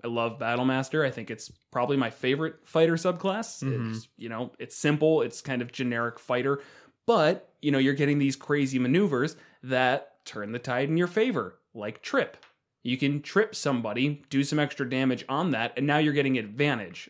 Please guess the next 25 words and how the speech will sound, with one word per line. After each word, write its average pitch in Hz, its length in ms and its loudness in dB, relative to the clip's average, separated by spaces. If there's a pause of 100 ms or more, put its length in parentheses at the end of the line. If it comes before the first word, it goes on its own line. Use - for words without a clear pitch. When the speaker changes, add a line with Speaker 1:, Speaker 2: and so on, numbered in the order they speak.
Speaker 1:
on 123 140 0
those 117 220 -2
attacks. 101 540 -10 (320)
So 110 580 0 (680)
that's 113 460 -2
great. 113 540 -4
You're 120 140 0
actually, 123 440 0
you 123 160 -2
know, 110 280 -4 (120)
putting 139 240 2
some 113 240 -6
thought 147 500 2
into 139 240 0
what 123 160 -2
you're 123 100 -2
doing 117 280 -4
instead 123 340 -2
of 120 80 -4
just 120 300 -4
running 131 340 2
up 113 140 -2
and 107 100 -10
hitting 113 320 -4
it. - 160 -18